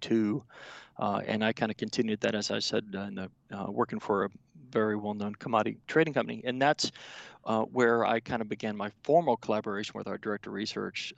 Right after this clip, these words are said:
uh, Zev Abraham. And so we've really devoted quite a bit of time in our career to that. And, and I think it's, um, it's a wonderful, it's a wonderful place for people to invest. It was a wonderful place to kind of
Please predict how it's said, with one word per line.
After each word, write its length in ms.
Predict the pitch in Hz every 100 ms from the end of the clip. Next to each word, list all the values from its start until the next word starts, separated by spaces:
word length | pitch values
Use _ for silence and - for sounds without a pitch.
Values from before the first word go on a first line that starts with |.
| -
uh, 140 | 92
Zev 260 | 104 110 113
Abraham. 480 | 120 98 92 87
And 100 | 95
so 140 | - 117
we've 260 | 120 120
really 220 | 127 123 117
devoted 460 | 101 113 113 107
quite 320 | - 120 117
a 40 | 113
bit 180 | 110 113
of 100 | -
time 360 | 117 117 113 -
in 100 | 123
our 140 | 151
career 260 | 190 127 120
to 80 | 101
that. 220 | 104 113
And, 260 | - 135 151 - - - - -
and 180 | 160 165
I 160 | 160 165
think 240 | 208 196
it's, 300 | 160 - -
um, 380 | 139 131 113 113 - - - _
it's 140 | 127 -
a 40 |
wonderful, 460 | 135 180 196 175 156 _ _ -
it's 140 | -
a 40 |
wonderful 460 | 127 143 175 - 165
place 280 | - 147 147
for 160 | -
people 380 | 120 139 135 131
to 400 | - 135 120 120 - - - - -
invest. 400 | 117 127 127 -
It 60 |
was 100 | 113
a 40 | 127
wonderful 280 | 135 139 123
place 280 | - 123 -
to 80 |
kind 280 | 120 123 120
of 240 | 113 107